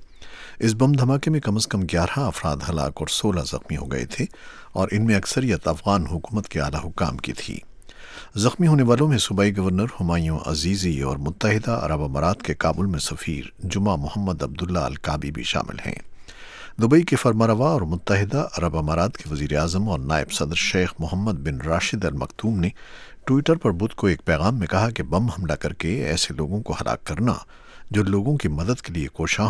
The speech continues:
ہوں، اس کا انسانی، اخلاقی یا مذہبی طور پر کوئی جواز نہیں ہے۔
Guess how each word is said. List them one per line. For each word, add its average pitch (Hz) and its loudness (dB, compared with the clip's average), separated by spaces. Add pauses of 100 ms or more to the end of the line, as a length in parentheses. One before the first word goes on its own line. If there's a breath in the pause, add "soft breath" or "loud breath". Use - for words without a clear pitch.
ہوں، 208 0 (480 loud breath)
اس 104 -2
کا 107 2
انسانی، 113 0
اخلاقی 98 -2
یا 98 0
مذہبی 78 -2
طور 76 -2
پر - -6
کوئی 95 -2
جواز 62 -4
نہیں - -8
ہے۔ - -8